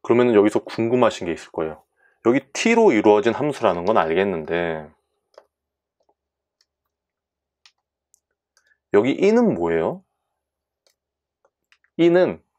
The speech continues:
사십삼 단원에 이백육십사 페이지에 나오는 거예요. 사십삼 단원에 이백육십사 페이지에 나오는 건데, e는 이 점 칠일팔 점점점점 막 이렇게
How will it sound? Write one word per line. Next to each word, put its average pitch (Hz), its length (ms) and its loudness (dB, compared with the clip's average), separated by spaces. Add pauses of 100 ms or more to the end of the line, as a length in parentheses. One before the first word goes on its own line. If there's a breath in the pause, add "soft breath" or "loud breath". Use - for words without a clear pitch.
(120)
사십삼 - 680 -2
단원에 117 480 2 (3250)
이백육십사 120 800 -2
페이지에 123 380 0
나오는 82 340 -4
거예요. 78 260 -12 (200)
사십삼 - 440 -2
단원에 113 280 2
이백육십사 101 680 -2
페이지에 113 320 2
나오는 85 240 -2
건데, 85 400 -2 (2500 soft breath)
e는 156 500 0 (640)
이 135 200 0 (160)
점 143 280 2
칠일팔 165 1120 2
점점점점 147 680 0
막 104 140 6
이렇게 104 420 0